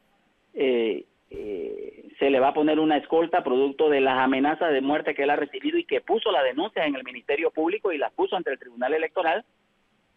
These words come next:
y va a ser también su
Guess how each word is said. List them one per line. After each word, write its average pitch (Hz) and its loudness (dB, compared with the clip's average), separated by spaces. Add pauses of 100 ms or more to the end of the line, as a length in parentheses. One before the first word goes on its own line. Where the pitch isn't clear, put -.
(140)
y 123 2
va 135 2
a 135 -2
ser 139 2
también 135 0
su 110 -2